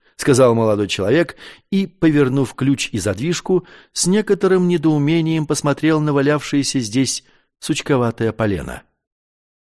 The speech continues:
"Помещение временное и занято мной с тем, чтобы роскошью обстановки не испугать бедняков,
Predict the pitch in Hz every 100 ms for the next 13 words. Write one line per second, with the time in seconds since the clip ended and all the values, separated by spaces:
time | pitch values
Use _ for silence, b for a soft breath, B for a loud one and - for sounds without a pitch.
0 | _ 104 120 107 - 147 135 131 127 110
1 | 123 131 92 73 62 62 60 - - _
2 | _ _ _ 104 101 123 143 127 135 123
3 | 131 120 - - 135 113 - 117 110 117
4 | 131 - 117 - 120 110 - 113 117 123
5 | - 110 110 104 - 104 110 101 - _
6 | _ - 104 101 107 110 - 107 73 -